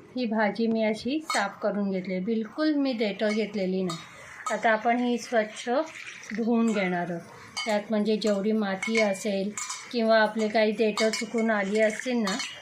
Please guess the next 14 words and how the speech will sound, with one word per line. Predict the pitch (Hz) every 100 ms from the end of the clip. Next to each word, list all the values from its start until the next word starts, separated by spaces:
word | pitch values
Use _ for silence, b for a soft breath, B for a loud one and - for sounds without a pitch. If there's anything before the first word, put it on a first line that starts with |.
| - - - 254
ती | 226
सगळी | 240 190 160 - 240 240 269
निघून | 247 202 202 185
जाईल. | 175
हे | 180 196
बघा, | 214 214
पाणी | 226 196 214 226
घा-, | 226 220 - - - 240
घातल्यावर | 233 240 233 240 240
भाजी | 247 220 254
केवढीची | 247 269 220 226 240 240 277
केवढी | 254 214 214 226
दिसते | 220 214 - 202
बघा. | 196 175